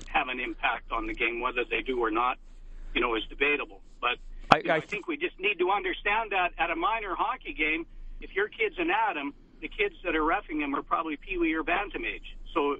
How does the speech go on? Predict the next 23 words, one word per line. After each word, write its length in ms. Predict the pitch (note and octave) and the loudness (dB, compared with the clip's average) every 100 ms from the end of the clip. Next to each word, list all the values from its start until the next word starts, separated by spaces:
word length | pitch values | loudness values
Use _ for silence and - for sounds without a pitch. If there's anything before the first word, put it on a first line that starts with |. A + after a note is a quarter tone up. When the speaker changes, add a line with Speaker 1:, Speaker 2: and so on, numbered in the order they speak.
| - | 0
Speaker 1:
you 120 | D#3 | 0
know, 140 | C#3 | 0
you 160 | C3+ C#3 | -2 0
gotta 220 | F3+ D#3 | 0 0
cut 200 | - E3 | 0 -2
'em 140 | C#3 - | -2 -6
some 100 | D#3 - | -8 -2
slack. 260 | C3 C3+ E3+ | 0 2 4
Speaker 2:
Oh, 180 | D3+ | 4
sure. 220 | B2 B2 A2+ | 2 2 4
You 160 | B2 | 4
gotta 200 | D3+ D3 | 4 2
be 160 | C3 B2+ | 2 2
aware 420 | A#2 A#2+ A#2 A2+ | 4 4 4 2
of, 200 | G2+ - | 2 2
I, 140 | A#2 | 2
I 200 | G#2 A2+ | 4 2
think, 340 | - B2 A2 - | 4 2 2 2
the, 560 | A2 G#2 G2+ G#2+ B2 | 4 4 4 0 0
the, 380 | A2 G#2 G2 G2 | 4 4 6 6
uh, 220 | F#2+ F#2+ - - - - | 6 4 0 -10 -14 -6
the 340 | C3 A2+ A2 - | 2 4 4 4
age 600 | B2 A#2 A#2 - - | 4 4 0 -2 -4